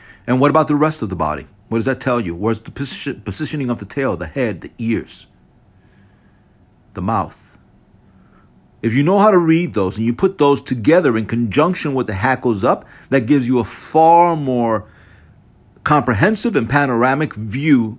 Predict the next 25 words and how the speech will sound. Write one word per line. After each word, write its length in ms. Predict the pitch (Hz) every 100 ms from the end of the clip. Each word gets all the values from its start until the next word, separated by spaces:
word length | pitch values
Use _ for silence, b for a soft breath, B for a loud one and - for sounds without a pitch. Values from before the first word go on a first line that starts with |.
| _
and 120 | 123
understanding 640 | 120 113 - 156 147 127
of 140 | 113 98
what's 160 | 123
going 240 | 120 120 110
on 140 | 104
with 100 | 92
the 80 | 90
dog, 340 | 82 78 73 -
as 140 | 117 113
opposed 400 | 113 131 127 104
to 60 |
just 220 | 101 104
looking 320 | 104 143 170 147
at 100 | 139
the 80 |
hackles 380 | 107 107 95 107
and 120 | 98
say, 100 | 101
"Well, 240 | 95 147 - _ b b b b b
my 120 | - 98
dog's 280 | 98 92
aggressive," 360 | 85 80 - - _ _ _ _ _
which 160 | 107 101
is 260 | 92 -